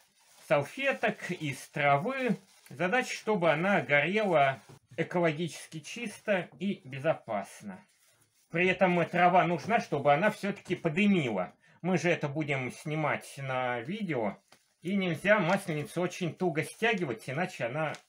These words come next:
будет плохо гореть. Вокруг палочки все это дело навязываем. Голову такую делаем.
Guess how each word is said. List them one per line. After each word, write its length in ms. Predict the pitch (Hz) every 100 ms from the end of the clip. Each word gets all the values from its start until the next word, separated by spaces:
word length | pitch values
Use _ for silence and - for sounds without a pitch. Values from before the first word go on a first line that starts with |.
| _
будет 320 | 110 147 147
плохо 380 | - 117 135 -
гореть. 640 | 95 123 135 104 - - _
Вокруг 500 | 147 147 190 170 -
палочки 640 | - 170 135 107 - 139 127
все 240 | - 156
это 160 | 123 127
дело 320 | 139 127 127
навязываем. 960 | 151 156 247 240 202 214 214 208 196 - - -
Голову 400 | 190 233 220 202
такую 520 | 208 214 - 208 196
делаем. 640 | 165 185 196 185 175 175